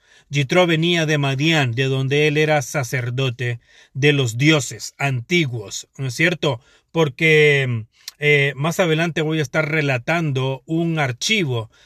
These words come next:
de lo que es Yitro para la cultura islámica. Entonces llegó Yitro con Sípora, su hija, y sus dos nietos a la presencia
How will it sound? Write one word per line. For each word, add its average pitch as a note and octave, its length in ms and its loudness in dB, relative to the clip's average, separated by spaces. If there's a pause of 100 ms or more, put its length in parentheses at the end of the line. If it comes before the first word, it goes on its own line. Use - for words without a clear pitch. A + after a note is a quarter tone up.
(120)
de D3 140 0
lo D3 120 0
que D3+ 280 2
es D3+ 100 -2
Yitro C#3 480 -2
para C#3 240 -2
la C3 120 -4
cultura C#3 580 -4 (380)
islámica. C#3 720 0
Entonces E3 340 -2
llegó F3 240 0
Yitro E3+ 640 2 (360)
con D#3+ 180 -2
Sípora, F#3 600 2
su E3 260 -2
hija, A#3 400 0 (240)
y G#3 160 -4
sus D#3 220 -4
dos E3+ 240 -2
nietos G3+ 480 -2
a D3+ 60 -2
la C#3+ 120 0
presencia D#3 720 -4